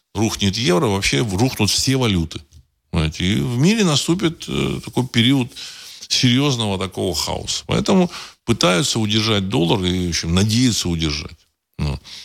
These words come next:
И в этой ситуации, э, доходить до западной у-, границы, э, Украины, это означает, что доллар, доллар, евро рухнет, и, в общем, так сказать, там у них там начнётся хаос.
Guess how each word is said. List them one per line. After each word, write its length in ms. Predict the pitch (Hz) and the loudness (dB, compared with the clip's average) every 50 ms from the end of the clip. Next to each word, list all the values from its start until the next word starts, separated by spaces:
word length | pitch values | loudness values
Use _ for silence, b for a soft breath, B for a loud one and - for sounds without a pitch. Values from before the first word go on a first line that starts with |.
| B B B B B _ | B B B B B _
И 60 | - | 2
в 60 | 110 143 | 4 4
этой 180 | 151 151 143 | 4 4 2
ситуации, 760 | - - - 147 156 165 185 190 180 - - 123 104 95 92 87 85 | 0 0 -2 0 0 0 2 2 0 0 0 0 0 0 0 0 0
э, 680 | 80 82 85 80 78 76 76 73 73 71 73 - - | 0 0 -2 -2 -2 -4 -4 -4 -4 -4 -4 -4 -6
доходить 500 | 104 - 107 101 - - 120 123 117 107 92 | -2 0 2 2 2 0 0 0 0 2 2
до 120 | 95 95 | 4 4
западной 480 | 95 104 98 92 95 90 90 92 90 90 | 4 4 2 0 -2 -2 0 0 2 2
у-, 100 | 90 90 | 2 2
границы, 460 | 90 90 90 85 80 78 - - 85 | 2 2 2 2 2 0 0 -2 -2
э, 20 | |
Украины, 1120 | 76 73 73 73 - - - - - - 69 73 82 85 - 98 110 143 180 185 156 120 B B B B B | -2 -2 -2 -4 -4 -4 -4 -4 -4 -4 -2 -4 -2 -2 0 0 2 4 4 4 2 0 B B B B B
это 240 | - - - - 101 | -4 -2 0 2 2
означает, 560 | 90 90 101 98 - - 131 - 123 - - - - 82 82 | 2 0 0 0 0 0 0 -2 -2 -4 -4 -8 -10 -10 -10
что 140 | 80 92 90 | -8 -8 -8
доллар, 460 | 90 92 110 107 101 90 82 82 - B B B B B B B B - | -2 0 2 2 2 2 0 -2 -6 B B B B B B B B -2
доллар, 380 | 95 120 143 143 127 120 107 101 | 2 4 4 4 4 2 2 0
евро 380 | 92 101 117 123 110 107 98 98 110 | 0 0 0 0 0 0 0 2 2
рухнет, 500 | 143 196 202 - - 143 131 117 - - | 2 0 0 -2 -2 -4 -4 -2 -2 -2
и, 80 | 101 | 0
в 80 | 98 98 | 2 2
общем, 280 | 101 92 - - 95 85 | 2 0 0 -2 -2 -2
так 100 | - - | -2 -2
сказать, 320 | - - - 85 - - | -4 -4 -4 -6 -6 -4
там 200 | - 98 98 98 | 0 2 2 4
у 40 | 95 | 4
них 180 | 95 110 104 - | 4 4 2 2
там 160 | - 87 85 87 | 0 0 0 2
начнётся 420 | 87 85 - - 101 92 - 85 | 0 0 -2 -2 -2 -2 -2 -2
хаос. 560 | 82 - - 78 78 78 80 - - - - | -2 0 0 -2 -2 -2 -4 -6 -6 -6 -8